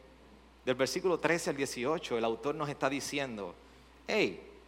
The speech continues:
también hay una dama que se llama insensatez, que está haciendo una invitación". La dama insensatez está haciendo la misma tipo de invitación que la dama sabiduría.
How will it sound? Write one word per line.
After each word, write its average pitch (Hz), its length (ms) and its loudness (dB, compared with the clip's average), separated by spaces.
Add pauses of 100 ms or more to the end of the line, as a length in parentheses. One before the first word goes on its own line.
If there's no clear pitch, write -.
(400)
también 147 320 2
hay 190 80 2
una 165 180 6
dama 151 540 6
que 127 60 -2
se 135 120 -4
llama 131 180 2
insensatez, 170 600 -2 (1400)
que 135 80 0
está 143 140 2
haciendo 156 260 -2
una 165 80 0
invitación". 175 520 -2 (920)
La 185 120 12
dama 262 260 12
insensatez 247 460 6
está 254 100 -2
haciendo 240 260 0
la 247 120 2
misma 208 260 2
tipo 214 180 -2
de 220 80 2
invitación 226 640 0 (1600)
que 165 80 6
la 196 80 10
dama 196 180 6
sabiduría. 226 580 0